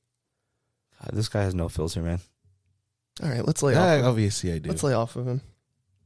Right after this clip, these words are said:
Speaker 1: Let's lay him off.
Speaker 3: No,
Speaker 1: After the
Speaker 3: but
Speaker 1: podcast.
Speaker 2: <laughs> Seriously, dude.
Speaker 3: <laughs>
Speaker 2: I've, Foss and I have actually been
Speaker 3: Just stay
Speaker 2: talking.
Speaker 3: behind, bro. You, you'll just control the audio, and that's it.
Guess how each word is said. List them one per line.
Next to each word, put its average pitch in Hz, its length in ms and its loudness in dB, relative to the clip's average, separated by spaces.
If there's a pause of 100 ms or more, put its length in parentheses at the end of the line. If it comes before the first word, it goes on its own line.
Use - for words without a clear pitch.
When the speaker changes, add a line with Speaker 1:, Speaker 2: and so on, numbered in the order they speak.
(220)
Speaker 1:
Let's - 240 -14
lay 101 140 2
him 82 120 0
off. 67 380 -4
Speaker 3:
No, 147 180 10
Speaker 1:
After 131 100 4
the 143 60 8
Speaker 3:
but 127 40 10 (160)
Speaker 1:
podcast. - 200 -2
Speaker 2:
<laughs> - 60 -2
Seriously, 135 400 6
dude. 131 220 6
Speaker 3:
<laughs> - 1200 -2
Speaker 2:
I've, 143 160 6
Foss 147 220 6
and 123 80 2
I 117 40 2
have 104 100 0
actually - 280 -4
been - 100 -8
Speaker 3:
Just 156 240 6
stay 180 140 6
Speaker 2:
talking. 120 40 4
Speaker 3:
behind, 98 400 4
bro. 85 180 2
You, 92 220 0
you'll 107 220 2
just 95 300 -2 (260)
control 85 420 -2
the 85 220 -2 (180)
audio, 87 400 0
and 82 120 -2
that's 80 240 -6
it. 80 200 -6